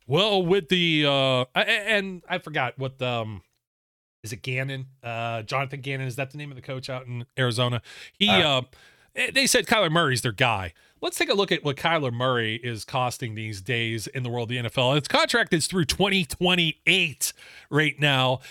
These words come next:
Speaker 1: If you would like to put two hundred seventy-one point one million dollars on your cap, and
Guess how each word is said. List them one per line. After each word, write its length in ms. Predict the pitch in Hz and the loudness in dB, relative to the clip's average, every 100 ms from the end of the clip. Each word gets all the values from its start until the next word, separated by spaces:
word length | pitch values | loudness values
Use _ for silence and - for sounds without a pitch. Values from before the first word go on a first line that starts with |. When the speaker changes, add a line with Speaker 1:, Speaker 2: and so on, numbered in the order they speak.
| - | -4
Speaker 1:
If 220 | 185 160 240 | -2 0 2
you 120 | 269 | 2
would 160 | 226 | 4
like 300 | 180 202 196 | 4 2 2
to 200 | - 190 | 0 0
put 500 | 151 - 185 165 151 - | 0 2 2 2 0 -2
two 160 | - | 0
hundred 200 | 233 180 | 2 0
seventy-one 760 | - 208 180 156 156 170 135 127 | 2 0 2 0 0 0 -2 -8
point 300 | - 185 165 | -6 -6 -4
one 340 | 147 170 139 127 | -2 0 0 -2
million 460 | 160 170 143 127 104 | 2 2 2 -2 0
dollars 760 | 151 160 143 117 104 113 - - - _ _ - | 2 4 2 0 -2 -4 -6 -8 -20 _ _ 0
on 200 | 165 156 | 2 2
your 120 | 120 | 0
cap, 600 | - - 147 127 120 - _ _ _ _ _ - | 0 2 2 2 0 -4 _ _ _ _ _ 0
and 1080 | 147 143 143 139 135 139 135 131 131 123 | 2 4 2 4 2 2 2 0 -2 -6